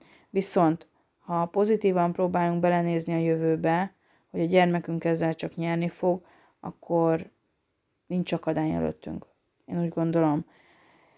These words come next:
Köszönöm, hogy meghallgattátok ezt a részt, és itt voltatok velem. Ez a Korameséknek a harmincegyedik része volt.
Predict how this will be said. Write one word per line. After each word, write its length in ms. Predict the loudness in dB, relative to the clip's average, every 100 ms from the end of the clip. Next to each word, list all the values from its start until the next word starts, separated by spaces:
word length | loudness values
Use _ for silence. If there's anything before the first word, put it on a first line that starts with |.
| _ _
Köszönöm, 360 | -2 0 2 2
hogy 120 | 2
meghallgattátok 920 | 2 0 2 2 4 2 0 -4 -6
ezt 200 | -4 -4
a 60 | 0
részt, 580 | 2 4 4 0 -10 -20 _ -18
és 200 | -12 -6
itt 120 | -6
voltatok 460 | 0 0 0 -4 -2
velem. 480 | 2 4 4 2 -4 _ -20 -20 -20 -20 -20 -20 _ _ _
Ez 120 | -4
a 80 | -2
Korameséknek 960 | 4 4 6 2 2 0 0 -4 -6 -2
a 440 | 0 2 0 -2 -10 -20 _ _ _
harmincegyedik 920 | -2 0 0 -2 -2 -2 -4 -4 -4 _ _ _ _ _ _ _ _ -6 -4 -2 -2 -2
része 340 | -2 0 0
volt. 460 | 0 2 2 2 -2